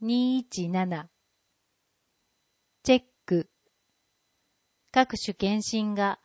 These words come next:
無料になる年齢あり。無料受診券を送付します。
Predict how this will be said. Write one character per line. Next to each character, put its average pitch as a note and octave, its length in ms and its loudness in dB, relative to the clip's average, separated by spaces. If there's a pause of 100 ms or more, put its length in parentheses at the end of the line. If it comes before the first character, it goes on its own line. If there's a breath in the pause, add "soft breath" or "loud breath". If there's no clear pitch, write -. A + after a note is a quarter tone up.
(480)
無 G3+ 160 0
料 A3+ 420 8 (300)
に A#3+ 140 2
な A#3+ 120 4
る G3 160 0
年 G3+ 320 -2
齢 G#3+ 260 0
あ G3+ 120 2
り。 E3 220 -6 (1400)
無 G#3+ 140 0
料 B3+ 220 8
受 A#3+ 180 0
診 C4 360 -2
券 F3+ 320 0
を D#3+ 240 -4
送 A3 260 -2
付 A3 140 -6
し G3+ 180 -6
ま F#3 200 -2
す。 - 140 -20